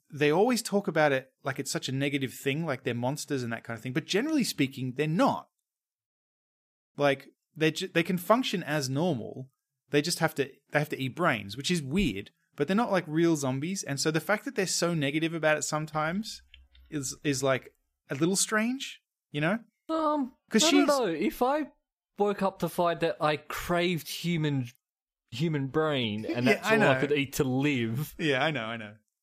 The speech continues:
Speaker 1: I know, it's kinda like vampires, I guess. But I guess it's just not as, they're not as horrific, generally speaking, in this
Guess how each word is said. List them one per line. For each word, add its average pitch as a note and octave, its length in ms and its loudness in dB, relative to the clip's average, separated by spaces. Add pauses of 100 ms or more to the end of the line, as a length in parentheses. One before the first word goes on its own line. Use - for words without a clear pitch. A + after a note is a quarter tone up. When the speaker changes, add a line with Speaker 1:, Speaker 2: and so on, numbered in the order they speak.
(160)
Speaker 1:
I F#3+ 80 6
know, F#3+ 160 8
it's F3 180 6
kinda A3 180 4
like D3+ 220 6
vampires, A2 560 0
I G2+ 60 -4
guess. G#2 400 -10 (1040)
But D3+ 300 6 (340)
I F3+ 80 2
guess G#3 180 2
it's G3+ 160 -2
just G#3+ 200 -2
not G#3 340 2
as, D3 560 2 (800)
they're D#3+ 100 4
not A#3 180 4
as G3 100 2
horrific, E3+ 760 -2 (420)
generally C#3+ 560 0
speaking, C3+ 440 -4
in A#2 120 -6
this B2 280 -6